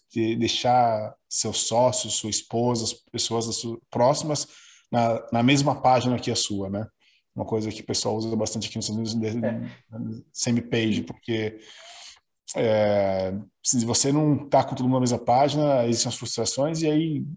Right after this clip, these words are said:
Speaker 1: os grandes problemas acontecem tanto do lado pessoal quanto do lado de negócio que interferem sempre entre um e o outro.
Speaker 2: Perfeito, né? E tem essa questão do, do, do sucesso overnight que você comentou agora na, nas Olimpíadas, é,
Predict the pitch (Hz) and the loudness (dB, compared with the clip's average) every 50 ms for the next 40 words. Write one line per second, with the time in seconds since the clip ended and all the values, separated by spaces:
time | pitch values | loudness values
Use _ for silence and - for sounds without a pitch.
0 | _ - - 131 120 113 117 123 139 143 135 - - 139 127 120 127 131 127 135 | _ -4 -2 0 0 2 2 2 2 2 0 0 -2 0 0 2 2 0 0 -2
1 | 131 - 127 110 - 120 - - - - 127 127 127 135 127 120 120 - 131 113 | -4 -4 -6 -2 -2 0 0 0 -2 0 -2 -2 0 0 0 0 0 -2 -4 -4
2 | - - 120 123 135 135 - 135 123 139 131 127 127 127 127 123 123 127 127 127 | -4 0 2 2 0 0 -2 -8 -6 -2 -2 0 0 0 0 0 0 0 0 0
3 | 123 117 113 113 123 127 - - - - 127 127 123 - 123 117 - - 107 110 | 0 0 0 0 -2 0 -2 -4 -4 -4 -4 -4 -4 -4 -6 -8 -4 -6 -6 -4
4 | 117 117 117 - _ _ _ _ _ _ - - - 113 110 107 - 113 110 - | -4 -4 -6 -8 _ _ _ _ _ _ -10 -8 -6 -6 -6 -6 -6 -6 -8 -6
5 | - 123 117 120 - 117 117 117 117 110 104 107 107 - - _ _ _ _ _ | -8 -10 -10 -8 -6 -4 -4 -4 -4 -6 -8 -10 -14 -16 -20 _ _ _ _ _
6 | _ _ _ _ - - - _ _ _ _ _ _ _ _ _ - - - - | _ _ _ _ -20 -20 -20 _ _ _ _ _ _ _ _ _ -16 -16 -14 -12
7 | - 120 110 110 110 - - 127 135 143 139 131 127 123 147 - - - 131 135 | -8 -8 -8 -8 -8 -6 -4 0 2 4 4 4 6 4 4 4 2 2 4 4
8 | 147 139 117 - 127 131 120 - - 123 120 117 117 113 110 101 98 101 101 107 | 4 4 2 0 0 -2 -2 2 2 2 2 2 0 -2 -2 -4 -8 -8 -12 -10
9 | 110 107 101 98 98 98 107 104 101 98 - - 123 120 - - 120 120 - 127 | -8 -8 -8 -8 -8 -10 -10 -10 -10 -10 -10 -10 -10 -6 -2 -2 -2 0 0 0
10 | 113 101 113 110 120 120 120 117 - - 120 110 - - - - 117 113 113 - | 0 0 0 0 2 2 0 0 -4 -10 -14 -16 -14 -16 -12 -10 -8 -8 -6 -2
11 | - 135 127 120 127 127 123 120 117 113 - 123 120 113 123 127 127 123 123 123 | 0 2 4 4 4 4 4 2 2 0 -2 -4 -4 2 4 4 6 6 4 2
12 | - 131 131 127 135 135 131 - - - _ _ _ _ _ _ _ _ _ - | 2 4 4 6 6 4 2 0 -10 -16 _ _ _ _ _ _ _ _ _ -2
13 | 117 113 110 110 107 104 104 101 - | 0 0 0 0 0 -2 -2 -4 -6